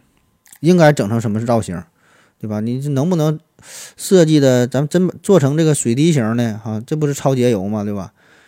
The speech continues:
是的，理论上确实也能做出这个造型，但综合结果来看呢，它这就不太现实了。你做成这个型儿倒是不难啊，但是你真的就把这个车你做成了这个型儿，你这玩意儿你拉人儿的话，那实用性那就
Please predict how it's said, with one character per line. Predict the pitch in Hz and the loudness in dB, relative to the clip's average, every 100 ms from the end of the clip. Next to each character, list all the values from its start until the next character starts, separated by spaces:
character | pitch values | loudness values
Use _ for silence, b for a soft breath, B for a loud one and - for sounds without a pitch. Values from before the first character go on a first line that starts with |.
| b b - | b b -10
是 | |
的， | 123 | -8
理 | 110 113 127 | -4 -2 2
论 | 165 | 4
上 | 165 | 2
确 | 151 160 | 2 2
实 | 156 | 0
也 | 123 | -2
能 | 120 | -2
做 | 156 | -2
出 | 143 123 120 120 | 0 0 0 -2
这 | - | -2
个 | 131 117 | -4 -2
造 | 123 | -4
型， | 101 95 95 b b b b | -4 -10 -12 b b b b
但 | 139 135 | -6 -4
综 | 160 139 | -4 0
合 | 127 | 0
结 | 127 | 0
果 | 123 110 | -2 -2
来 | 95 | -4
看 | 107 131 113 | -4 -4 -4
呢， | 104 98 | -6 -8
它 | - 107 98 | -8 -10 -6
这 | 113 | -6
就 | 104 107 | -4 -6
不 | 107 101 | -8 -4
太 | 135 120 | -2 -2
现 | - 156 | -2 -4
实 | 101 | -6
了。 | 87 87 | -12 -8
你 | |
做 | 127 | -2
成 | 156 160 | 0 2
这 | 180 | 0
个 | 143 | 0
型 | - | -2
儿 | 113 180 | -4 -2
倒 | 175 | -2
是 | 139 139 | -2 -2
不 | 190 | -4
难 | 151 90 117 113 | -4 -6 -8 -8
啊， | 117 104 b b b b b _ | -10 -16 b b b b b _
但 | 156 | -4
是 | 143 | -2
你 | 156 113 | -2 -4
真 | - 147 | -4 -2
的 | 165 139 | -2 0
就 | 135 | -2
把 | 92 | -2
这 | 120 | -2
个 | 127 | -4
车 | - 117 107 104 | -6 -4 -4 -4
你 | 104 101 _ _ | -6 -8 _ _
做 | 147 | -4
成 | 135 107 | -2 -4
了 | 117 | -6
这 | 123 | -4
个 | 110 | -6
型 | - 101 | -8 -8
儿， | |
你 | 104 95 | -8 -8
这 | 120 | -8
玩 | 113 | -6
意 | |
儿 | 117 | -6
你 | 117 | -6
拉 | 104 113 123 | -6 -4 -4
人 | 98 | -4
儿 | 95 | -6
的 | 123 117 | -6 -6
话， | 117 101 98 | -6 -6 -6
那 | 104 | -8
实 | - 107 | -10 -8
用 | 120 | -6
性 | 120 107 | -6 -6
那 | 110 | -6
就 | 101 95 | -6 -10